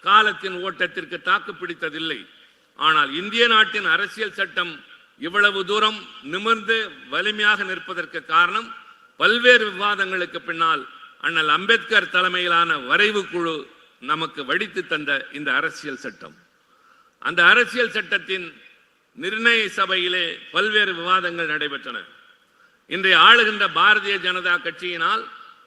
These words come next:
புறக்கணிக்கப்பட்டிருக்கிற பழைய நாடாளுமன்றத்தின் மைய மண்டபம் என்று சொல்லப்படுகின்ற அந்த மன்றத்தில்தான் அரசியல் சட்ட நிர்ணய சபை விவாதம் நடந்தது.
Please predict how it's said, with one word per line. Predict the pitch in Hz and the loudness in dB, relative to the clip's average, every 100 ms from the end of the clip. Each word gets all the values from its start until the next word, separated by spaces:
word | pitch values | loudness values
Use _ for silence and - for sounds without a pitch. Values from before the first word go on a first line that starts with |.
| _ - | _ 2
புறக்கணிக்கப்பட்டிருக்கிற | 220 226 233 226 202 185 190 190 180 180 | 2 4 0 0 -4 -6 -6 -8 -6 -8
பழைய | 160 151 185 185 | -4 -2 0 0
நாடாளுமன்றத்தின் | 175 190 202 196 185 175 170 165 156 120 - | 2 4 6 4 0 -4 -4 -4 -8 -10 -8
மைய | 135 208 208 202 | -2 -2 0 0
மண்டபம் | 180 180 175 170 123 | 0 -2 -4 -6 -8
என்று | 156 180 156 | -10 -8 -8
சொல்லப்படுகின்ற | 165 196 165 165 165 160 | -4 -4 -4 -8 -6 -6
அந்த | 151 147 | -6 -6
மன்றத்தில்தான் | 135 175 180 165 156 160 202 - - - - _ _ - | -6 -2 -4 -4 -2 0 0 -2 -18 -20 -20 _ _ 2
அரசியல் | 175 220 - 202 185 | 4 4 2 -6 -2
சட்ட | 185 170 170 | -4 0 -2
நிர்ணய | 156 185 202 190 | 0 -2 -2 -4
சபை | 170 175 160 156 | -4 -6 -6 -6
விவாதம் | 139 175 190 175 156 | -8 0 0 0 -4
நடந்தது. | 143 143 131 107 | -4 -4 -8 -16